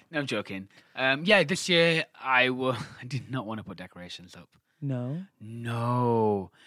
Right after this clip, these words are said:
Speaker 1: I just couldn't do it anymore. It's the effort of taking it all down.
Speaker 2: Oh, dear.
Speaker 1: Yeah, I'm so sorry. I let us down, babe.
Speaker 2: These microphones can pick up our sounds quite quickly, uh, quite well, actually. I've realised we don't need to be so close to 'em, you know.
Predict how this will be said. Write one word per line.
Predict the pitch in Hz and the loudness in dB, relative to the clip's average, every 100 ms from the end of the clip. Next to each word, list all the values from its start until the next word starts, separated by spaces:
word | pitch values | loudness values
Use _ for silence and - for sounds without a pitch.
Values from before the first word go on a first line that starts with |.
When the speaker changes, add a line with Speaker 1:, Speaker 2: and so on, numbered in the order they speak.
| - - - | -20 -20 -12
Speaker 1:
I | 143 | -6
just | 170 - | -6 -4
couldn't | 180 175 | -4 -2
do | 127 135 | -2 -2
it | |
anymore. | 151 143 135 127 | 0 2 2 0
It's | - | -4
the | 143 | -6
effort | 139 - 190 | -4 -2 -4
of | 151 | -4
taking | 170 151 147 | -6 -6 -4
it | 127 | -2
all | 127 117 | -2 -2
down. | 104 113 113 113 _ _ | -4 -4 -6 -10 _ _
Speaker 2:
Oh, | 147 147 143 | -6 -6 -6
dear. | - 107 117 117 123 139 | -10 -8 -8 -8 -10 -4
Speaker 1:
Yeah, | 143 131 131 135 | 2 4 4 4
I'm | 135 | 0
so | 180 | -2
sorry. | 165 127 117 117 | -2 0 0 2
I | |
let | 120 120 | 0 -2
us | 113 | -6
down, | 107 104 | -8 -8
babe. | 107 107 - - | -8 -10 -12 -4
Speaker 2:
These | 180 208 | -2 0
microphones | 185 185 226 196 190 | 0 -2 -4 -4 -4
can | - 139 | -4 -6
pick | 151 151 | -6 -8
up | 147 | -8
our | 139 127 | -8 -8
sounds | - 120 139 139 | -8 -10 -8 -10
quite | - 117 - | -12 -16 -14
quickly, | 135 - 131 120 - | -16 -12 -10 -10 -12
uh, | 135 | -14
quite | 131 143 139 | -8 -6 -2
well, | 143 139 | -2 -2
actually. | 135 - 120 | -4 -12 -14
I've | 131 | -6
realised | 147 165 165 | -4 -2 -2
we | 147 | -2
don't | 160 165 | -4 -6
need | 160 | -6
to | |
be | 143 | -6
so | 143 143 | -4 -8
close | - 139 | -8 -10
to | - - | -8 -10
'em, | 127 | -10
you | |
know. | - | -14